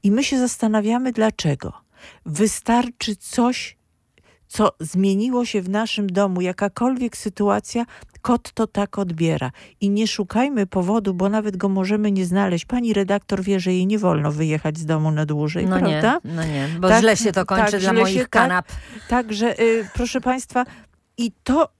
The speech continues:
Speaker 1: i na, i teraz tak, stres u psa możemy w kró-, dużo krótszym czasie go z niego wyprowadzić, bo zazwyczaj się orientujemy, co to spowodowało. Natomiast stres u kota może trwać, co już słuchacze nas pytali,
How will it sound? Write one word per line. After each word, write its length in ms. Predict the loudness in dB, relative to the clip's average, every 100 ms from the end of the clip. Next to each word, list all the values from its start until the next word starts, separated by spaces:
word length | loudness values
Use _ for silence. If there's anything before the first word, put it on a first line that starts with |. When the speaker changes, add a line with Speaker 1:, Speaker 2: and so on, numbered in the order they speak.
| _ _
Speaker 1:
i 160 | -2 0
na, 240 | 2 2
i 160 | 0 -4
teraz 340 | 0 0 -2
tak, 220 | -4 -6
stres 460 | -10 -6 -4 -4 -4
u 100 | -8
psa 420 | -8 -6 -4 -4 -6 _ _ -6
możemy 520 | -2 0 -2 -4 -8
w 140 | -12 -14
kró-, 280 | -4 -2 -4
dużo 400 | -6 -2 -2 -2
krótszym 600 | -4 -2 -2 -4 -6 -6
czasie 380 | -4 -4 -2 -4
go 140 | -4 -4
z 80 |
niego 280 | -2 -2 -2
wyprowadzić, 760 | -4 -6 -2 -2 -2 -4 -8 -6
bo 160 | -2 0
zazwyczaj 720 | 0 -2 -2 -2 -2 -2 -2
się 140 | -4 0
orientujemy, 840 | 0 2 0 0 0 2 2 2
co 160 | 0 -2
to 140 | -2
spowodowało. 880 | -6 -4 -2 0 0 0 2 0 -4 -10 -18 -18 -4
Natomiast 500 | 0 2 2 0 -2
stres 400 | -4 -2 -2 -2 -6
u 80 |
kota 380 | -4 -2 0 -2
może 320 | 0 -2 -2
trwać, 500 | -6 -4 -2 0 -4 -16 -20 _
co 120 | -2 -2
już 120 | 0
słuchacze 520 | -2 2 2 2 -2
nas 200 | -2 -4
pytali, 520 | -6 -4 -2 -2 -4